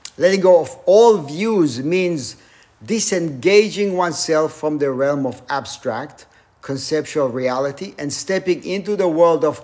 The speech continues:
mind-body experience in this very moment.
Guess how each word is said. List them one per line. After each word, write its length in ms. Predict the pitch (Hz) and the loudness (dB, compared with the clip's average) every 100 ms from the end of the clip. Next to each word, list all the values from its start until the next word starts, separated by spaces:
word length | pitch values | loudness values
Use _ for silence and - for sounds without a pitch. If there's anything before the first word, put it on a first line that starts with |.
| - _ 131 | -20 _ -8
mind-body 1080 | 147 170 185 185 190 135 156 165 160 160 | -2 0 0 -2 -6 -4 0 0 0 -6
experience 1000 | 147 - - - 190 170 123 117 120 120 - | -8 -10 -12 -6 -2 0 0 -4 -6 -10 -6
in 200 | 151 139 | -4 -4
this 200 | 139 131 | -6 -10
very 260 | 127 120 120 | -4 -4 -2
moment. 580 | 151 175 90 - _ | -4 -6 -8 -16 _